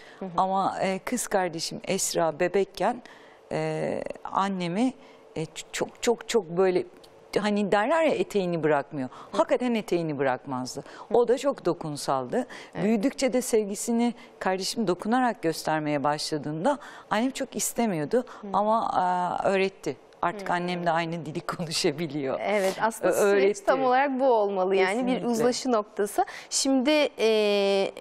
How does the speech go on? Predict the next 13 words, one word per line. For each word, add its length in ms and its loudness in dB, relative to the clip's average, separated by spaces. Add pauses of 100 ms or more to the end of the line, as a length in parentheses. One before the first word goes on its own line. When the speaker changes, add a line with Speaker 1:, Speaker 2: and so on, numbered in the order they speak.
(120)
Speaker 1:
aile 320 2
içi 200 -2
ilişkilere 540 2
de 80 4
çok 220 -4
kısaca 380 2
değinmek 340 2
istiyorum 360 2
müsaadenizle. 640 0
Çünkü 220 -4
evlilikten 560 0
bahsettik, 520 -2
çocuklarımızla 880 2